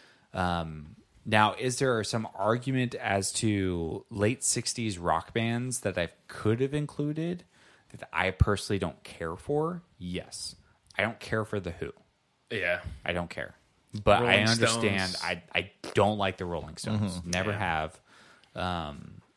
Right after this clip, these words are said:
Speaker 1: so it's just like, there's other bands for sure in the late sixties that are doing shit.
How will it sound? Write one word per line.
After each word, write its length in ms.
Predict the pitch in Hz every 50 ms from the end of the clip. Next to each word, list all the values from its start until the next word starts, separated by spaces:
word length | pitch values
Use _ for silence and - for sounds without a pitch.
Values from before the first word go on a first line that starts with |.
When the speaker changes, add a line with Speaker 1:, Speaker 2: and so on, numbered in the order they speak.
| - - _
Speaker 1:
so 220 | - - 95 90 87
it's 120 | 82 -
just 140 | - - -
like, 160 | 98 90 -
there's 220 | - 113 110 104 - - - -
other 320 | 120 123 127 131 127 120
bands 500 | 95 - - 92 90 92 95 101 101 95
for 200 | - - 92 87
sure 340 | - - - 101 98 92 87
in 80 | 87
the 80 | 85 80
late 180 | 80 82 73 -
sixties 480 | - - 87 85 - - 110 101 95 -
that 120 | 82 78
are 140 | 76 73 - _
doing 260 | - 90 87 78 76 76
shit. 400 | - - - 98 120 - -